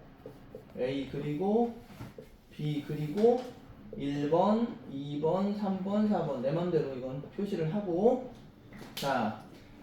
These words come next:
A 교 B가 팔분의 일이라는 건 이거 이 번이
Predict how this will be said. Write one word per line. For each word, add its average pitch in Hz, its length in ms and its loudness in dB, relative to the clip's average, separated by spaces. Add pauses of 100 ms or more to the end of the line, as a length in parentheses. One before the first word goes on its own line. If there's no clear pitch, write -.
(120)
A 220 440 8
교 214 240 12
B가 233 420 8
팔분의 240 600 6
일이라는 175 420 4
건 143 160 2
이거 220 120 8
이 208 300 4
번이 247 640 8